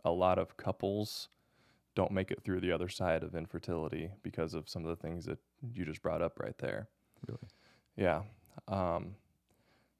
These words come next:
Speaker 1: so the way we've always kinda gone through, so what happens with us, um, to this day, it's still kind of unexplained infertility.
Speaker 2: Hmm.
Speaker 1: Um, but most, most likely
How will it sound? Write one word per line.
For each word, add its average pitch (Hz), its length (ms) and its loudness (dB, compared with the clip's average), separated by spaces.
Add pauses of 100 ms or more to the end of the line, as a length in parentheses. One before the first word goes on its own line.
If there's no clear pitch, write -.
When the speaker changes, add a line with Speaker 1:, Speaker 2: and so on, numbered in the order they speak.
Speaker 1:
so 113 280 8
the 110 120 6
way 127 200 12
we've 123 240 8
always 113 200 10
kinda 110 240 2
gone 98 220 6
through, 85 160 0
so 107 140 4
what 107 160 10
happens 113 360 4
with 113 180 0
us, 98 500 4
um, 92 500 2 (1160)
to 120 100 6
this 123 220 10
day, 104 540 6 (460)
it's - 140 -4
still 101 340 4 (560)
kind 104 280 4
of 92 200 0
unexplained 98 920 0 (580)
infertility. 98 800 2 (500)
Speaker 2:
Hmm. - 100 -6 (340)
Speaker 1:
Um, 95 540 2
but 92 120 2
most, 101 340 2 (120)
most 110 320 4
likely 101 680 2